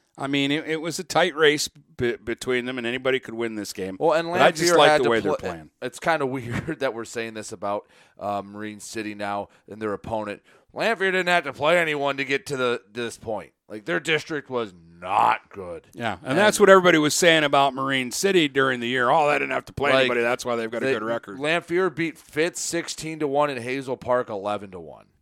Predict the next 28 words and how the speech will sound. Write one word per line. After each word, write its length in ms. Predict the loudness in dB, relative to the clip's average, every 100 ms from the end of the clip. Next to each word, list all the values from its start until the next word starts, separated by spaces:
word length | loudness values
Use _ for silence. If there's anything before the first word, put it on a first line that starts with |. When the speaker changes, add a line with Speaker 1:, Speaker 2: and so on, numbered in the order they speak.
| _
Speaker 1:
Wow. 260 | -20 -20 _ _ _ _ _ _ _ _ _ _ _ _ _ _
Speaker 2:
Like, 300 | -10 -10 _
there 180 | -4 -2
was, 400 | -2 -4 -8 -20 _ -10
it 120 | -8
was 200 | -8 -10 _
the 100 | -14
close, 380 | -12 0 0 0
that 200 | 0 0
was 120 | 0
the 80 | -6
closest 500 | -2 -2 -2 -12 _
game 400 | -6 -4 -4 -10 -12
in 120 | -12
the 80 | -10
district 460 | -12 -14 -18 -18
was 100 | -14
eleven 400 | -14 -12 -14 -14
to 80 | -20
one. 260 | -18 -20 -20 _ _ _ _ _ _ _ _ _ _ _ _
So 420 | _ -14 -14 -14 _ -10
take 240 | -8 -6
that 280 | -2 -2 -2
for 100 | -6
what 180 | -8 -8
it's 140 | -12
worth. 380 | -18 -18 -20 _
Speaker 1:
Yeah. 280 | -16 -14 -14